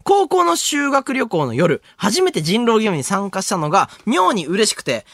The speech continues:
逆に俺、えー、えー、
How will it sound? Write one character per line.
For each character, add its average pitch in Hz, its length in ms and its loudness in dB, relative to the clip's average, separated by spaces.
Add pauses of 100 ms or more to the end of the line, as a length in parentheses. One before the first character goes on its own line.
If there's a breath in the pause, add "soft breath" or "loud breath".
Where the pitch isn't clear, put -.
(120 soft breath)
逆 175 300 -4
に 330 100 -2
俺、 285 400 2 (360 loud breath)
え 170 400 2
ー、 - 60 -8 (120)
え 160 320 -2 (100)
ー、 - 40 -18